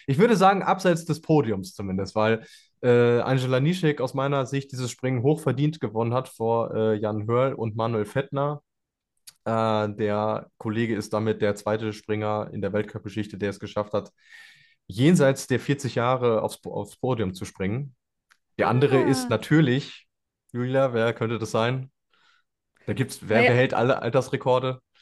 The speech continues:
Speaker 2: Ja, okay. Dann die, die, der gute Mann, den wir auch nächste Woche <laughs> in Sapporo sehen.
Speaker 1: Richtig.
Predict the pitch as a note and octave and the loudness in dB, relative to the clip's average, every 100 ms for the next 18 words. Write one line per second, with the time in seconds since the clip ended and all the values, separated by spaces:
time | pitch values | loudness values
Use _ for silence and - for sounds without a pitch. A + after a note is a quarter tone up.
0 | - - A3+ F#3+ G3+ F#3 F3 - A3 A3 | -10 4 4 4 2 0 0 -4 0 0
1 | G3 G3+ G3+ G#3 G3 - G3 A3 G#3+ G3 | 0 -4 -8 -8 -10 -10 -2 2 2 0
2 | A3+ A#3+ G#3 G#3+ G#3 G3+ A3 G#3 G3 G#3 | -2 0 2 2 2 2 2 0 -2 -4
3 | G#3 G3+ G3+ G3 G3 F#3+ F#3 F3+ - - | -4 -4 0 0 2 2 2 -2 -10 2
4 | C#4+ - - A#3 B3+ A#3 G#3+ - B3 B3+ | 4 4 2 2 2 0 0 0 0 2
5 | D4 B3 D4+ E4 - _ - - C3 B2+ | 4 6 4 2 -6 _ -20 -4 -2 0
6 | A#2 G2+ - | 0 -2 -6